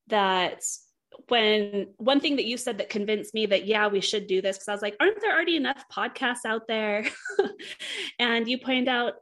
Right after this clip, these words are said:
yeah, and there's even some Mormon queer podcasts, but none of them have afab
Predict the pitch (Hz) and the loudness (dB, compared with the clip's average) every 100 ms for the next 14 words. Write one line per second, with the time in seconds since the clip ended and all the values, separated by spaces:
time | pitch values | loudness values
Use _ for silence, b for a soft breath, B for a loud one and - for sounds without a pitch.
0 | - 254 359 330 247 240 240 226 240 247 | -6 -2 0 0 -2 0 -2 -2 -2 -2
1 | 247 - - _ - - 254 247 247 247 | -2 -6 -18 _ -10 0 2 2 0 -4
2 | - b b b b b b b b - | -10 b b b b b b b b -6
3 | 220 247 247 247 233 226 226 220 _ - | 0 2 2 2 2 0 -2 -6 _ -4
4 | 240 226 220 220 233 240 247 - 196 190 | 2 4 4 2 0 0 -2 -2 0 0
5 | 196 202 196 208 233 247 269 240 220 196 | -2 -4 -2 0 2 2 0 0 -2 0
6 | 190 185 202 - _ _ - - 208 208 | -2 -4 -8 -14 _ _ -8 -2 2 4
7 | 202 196 - - _ _ 220 208 214 - | 4 0 -8 -20 _ _ 4 4 4 -2
8 | 185 190 180 | 0 0 -4